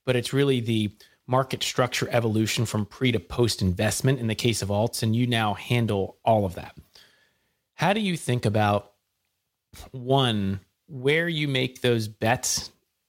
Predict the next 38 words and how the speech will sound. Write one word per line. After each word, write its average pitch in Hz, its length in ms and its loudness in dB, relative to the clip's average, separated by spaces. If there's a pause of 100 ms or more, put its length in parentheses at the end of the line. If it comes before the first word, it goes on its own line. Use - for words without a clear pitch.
in 139 100 0
defining 135 540 0
and 120 100 -2
refining 127 580 0
those 117 220 0
bets 113 320 0
as 107 80 -4
a 104 40 0
product-driven 117 600 0
culture 110 380 0
about 107 360 0 (220)
what 139 400 0 (460)
areas 135 460 2 (100)
of 127 220 0
that 117 320 0 (480)
evolution 131 520 2
from 110 160 -4
pre 123 160 -2
to 117 60 -2
post 113 240 2
investment 113 360 0
that 113 80 2
you 117 100 0
can 113 160 -6
automate 107 540 0 (260)
using 117 220 0
less 127 160 0
people, 127 300 0
which 120 300 -2
most 139 260 2
of 139 60 -6
those 135 160 2
processes 127 380 -2
had 139 340 0
been 113 280 2
using 110 220 -4
service 165 300 0
providers, 127 500 0